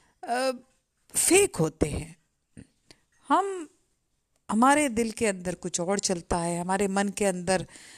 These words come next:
बहुत सारे विचार आते जाते रहते हैं, पर हम मुस्कुराते हुए या, अ, मैंने बहुत बार देखा है कि, अ,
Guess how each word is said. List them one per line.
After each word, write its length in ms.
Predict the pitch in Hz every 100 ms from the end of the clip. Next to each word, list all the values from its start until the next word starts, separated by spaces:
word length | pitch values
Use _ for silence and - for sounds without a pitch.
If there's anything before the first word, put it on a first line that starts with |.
| -
बहुत 300 | 160 151 196
सारे 260 | - 196 185
विचार 400 | 160 - 196 233
आते 260 | 214 - 190
जाते 340 | 180 170 180
रहते 300 | 170 165 -
हैं, 160 | 175 208
पर 220 | - 240
हम 200 | 262 349
मुस्कुराते 680 | 254 - - 208 214 214 202
हुए 500 | 170 185 185 190 185 - - - -
या, 280 | 180 196 202
अ, 100 | 196 - - 185 175 170 170 170 170
मैंने 280 | 196 254
बहुत 320 | 285 233 294 -
बार 160 | 277 233
देखा 400 | 202 180 - 202
है 180 | 208
कि, 320 | 208 - 262
अ, 40 | 269